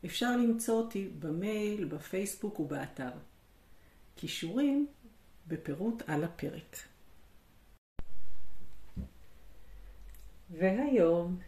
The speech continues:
אתייחס לחוק השלישי מתוך שבעת החוקים להצלחה של דוקטור דיפק צ'ופרה. החוק של סיבה ותוצאה. אחרי שאנו יודעות שהפוטנציאל הוא אינסופי, השפע זורם על ידי נתינה וקבלה,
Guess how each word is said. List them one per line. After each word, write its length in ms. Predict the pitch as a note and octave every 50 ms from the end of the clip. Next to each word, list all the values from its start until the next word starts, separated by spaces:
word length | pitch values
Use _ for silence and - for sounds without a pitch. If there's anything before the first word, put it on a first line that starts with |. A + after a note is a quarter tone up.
| - - - F3+
אתייחס 600 | F3+ - E3 E3 - - - C4 D4 C#4+ C#4 -
לחוק 360 | G3 F#3+ - - A3+ A#3 -
השלישי 560 | B3 A#3+ - - F#3 F#3 E3+ - - - A#3+
מתוך 360 | A3+ G#3+ G#3 - G#3+ G#3 G#3 -
שבעת 420 | - F#3+ E3+ - - G#3 G#3+ -
החוקים 440 | A3 - - F3+ F3+ - A3 G#3+ G#3
להצלחה 560 | G3+ F3+ E3+ - - D#3 D#3 - - F#3+ G3
של 200 | F#3+ - E3 D3
דוקטור 400 | E3 E3+ E3+ - - F#3+ F3 D#3+
דיפק 340 | D#3 E3 - - F3 - -
צ'ופרה. 400 | - E3 D#3 - - C3+ C3+ C3 B2+ - - - - - - - - - - - - - - - - - - -
החוק 340 | G3 F3 - - F3+ F3 -
של 160 | - - G3
סיבה 440 | F3+ - - F3 D3+ E3 E3 F3+ G3
ותוצאה. 540 | G#3 G3+ - - - - - - - - - - - - - - - - - - - - - - - - - - - - -
אחרי 300 | F#3+ - - B3 C4+ -
שאנו 280 | - - A3+ A3 G#3+
יודעות 360 | G#3+ G#3 G3 F#3 F3+ G#3 A3 -
שהפוטנציאל 800 | A3+ F#3+ - - E3 - - E3+ D#3+ D#3+ - - F#3 F3 F#3+
הוא 140 | F#3 F3+ D#3+
אינסופי, 640 | D3+ D#3 D3+ - - D#3 D3+ - - - F3 F#3 F3+ F3 - - - - - _ _ - - - - - -
השפע 440 | F3+ - - B3+ C4+ C4+ C4+ C4+ A#3
זורם 420 | F#3 F#3+ F#3 E3+ G3+ A3 A3 G#3
על 120 | G3 F3
ידי 240 | E3 D#3+ D#3 F3 F3+
נתינה 480 | F3+ F3+ F3 - - F3 E3 D#3+ D#3+ D#3+
וקבלה, 600 | D#3 D#3+ D#3+ - D#3 C3+ C#3+ C#3+ D3 C#3+ D3 D3